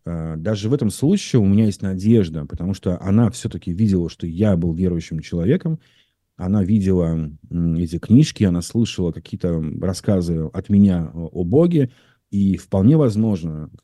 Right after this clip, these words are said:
э, она, м, уходила в вечность, скажем так, какое-то время, да, то есть она, м, не мгновенно умерла. И даже в этом случае есть какая-то надежда, что она, возможно,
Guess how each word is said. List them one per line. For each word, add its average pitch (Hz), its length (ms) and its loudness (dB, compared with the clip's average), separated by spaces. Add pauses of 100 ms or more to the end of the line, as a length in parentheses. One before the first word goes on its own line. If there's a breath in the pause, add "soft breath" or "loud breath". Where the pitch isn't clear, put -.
(100)
э, 80 240 -10
она, 101 260 2
м, 87 240 -4 (540)
уходила 104 340 4
в 95 60 2
вечность, 90 340 -2
скажем 90 260 -6
так, 90 180 -4
какое-то 95 440 2
время, 123 420 2
да, 90 180 -2
то - 80 -12
есть - 140 -14
она, 80 220 -6 (540)
м, 90 300 -6
не 95 80 4
мгновенно 98 600 4
умерла. 82 460 -4 (360 soft breath)
И 92 160 0
даже 95 300 0
в 117 60 4
этом - 160 4
случае 110 380 0
есть 107 140 0
какая-то 101 340 -2
надежда, 107 380 0
что - 200 -4
она, 104 160 2
возможно, 98 800 2